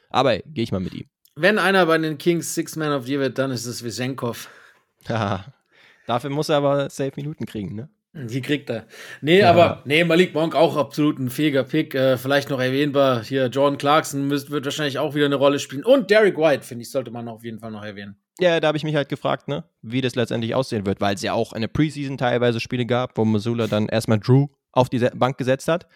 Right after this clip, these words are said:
Speaker 1: Das
Speaker 2: Ja.
Speaker 1: wäre jetzt nat-, natürlich wirklich fast Cheating, dass man sagt, okay, man möchte Drew sozusagen den sechsten Mann Award geben, äh, und man müsste, möchte zwei hintereinander haben, nachdem Brogdon bei Boston letzte Saison schon das Ding gewonnen hat.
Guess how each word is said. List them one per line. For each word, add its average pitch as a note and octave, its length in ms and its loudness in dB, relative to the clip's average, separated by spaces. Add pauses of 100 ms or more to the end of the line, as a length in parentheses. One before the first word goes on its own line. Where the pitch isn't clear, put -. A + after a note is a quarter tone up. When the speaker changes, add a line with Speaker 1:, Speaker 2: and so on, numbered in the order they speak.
Speaker 1:
Das C#3 140 0
Speaker 2:
Ja. C#3+ 60 0
Speaker 1:
wäre A#2+ 160 0
jetzt A2 160 -4
nat-, G#2 260 -4
natürlich G#2+ 380 -2
wirklich A2 420 2 (320)
fast A2 240 -2
Cheating, A2+ 420 4 (380)
dass A#2 140 -4
man G#2+ 100 2
sagt, G#2 200 0
okay, A2 180 0
man G#2 140 0
möchte G#2+ 220 0
Drew A#2 200 2
sozusagen A#2 520 -2
den G#2+ 580 -4
sechsten A2 320 -4
Mann A#2 180 -2
Award G#2 320 0
geben, A2 320 -2 (260)
äh, G#2 440 -4
und - 220 -8
man G#2 120 -2
müsste, G#2+ 260 -4
möchte A2 300 -6
zwei A2 180 -2
hintereinander A2+ 440 0
haben, G#2 180 0
nachdem G#2+ 420 -6 (120)
Brogdon A2 360 0
bei G2 220 -2
Boston G#2 380 -6
letzte G2+ 240 -6
Saison G2+ 240 -6
schon G#2 260 -8
das A#2 120 -14
Ding G#2 140 -6
gewonnen G2 300 -6
hat. B2 180 -6